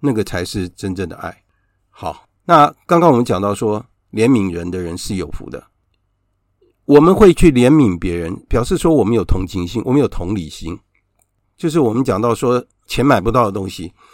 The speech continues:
他不是说如果我们在学校的教学啊，不管是科学啊，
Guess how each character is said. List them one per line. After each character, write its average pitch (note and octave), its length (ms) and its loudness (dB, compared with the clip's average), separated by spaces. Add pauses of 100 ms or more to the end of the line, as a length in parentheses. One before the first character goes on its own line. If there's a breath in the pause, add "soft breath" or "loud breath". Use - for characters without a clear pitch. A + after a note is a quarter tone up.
(420 soft breath)
他 C#3 140 -4
不 C3+ 100 0
是 B2+ 140 -2
说 A#2+ 360 -2 (320)
如 F#3 200 0
果 D#3 100 4
我 B2+ 60 4
们 A#2+ 100 0
在 D3+ 100 2
学 A#2 200 -6
校 C3 100 0
的 G2+ 100 -4
教 A2 240 -2
学 D#2 300 -12 (680)
啊， A#2 80 -4
不 A#2+ 100 -6
管 A2+ 160 0
是 B2 160 -2 (320)
科 C#3+ 300 2
学 F#2 380 -6
啊， F#2+ 540 -8